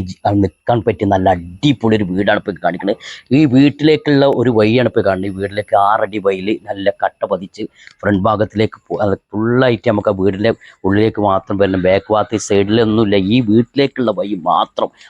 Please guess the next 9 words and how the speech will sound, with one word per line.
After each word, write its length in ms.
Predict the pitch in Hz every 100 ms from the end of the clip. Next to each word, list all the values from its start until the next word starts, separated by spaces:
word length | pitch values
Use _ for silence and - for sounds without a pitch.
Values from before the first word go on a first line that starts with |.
| - 92
ആറ്, 220 | 98 107 104 98
ആറടി 320 | 101 101 104 92
വഴി. 220 | 92 117 -
പിന്നെ 160 | 95 98
അതിലേക്ക് 300 | 90 95 92 92
വണ്ടി 260 | 92 101 95
വാഹനങ്ങളും 460 | 92 92 95 101 - - -
നമ്മൾ 160 | 95 95 95
ഓട്ടോ, 440 | 90 92 -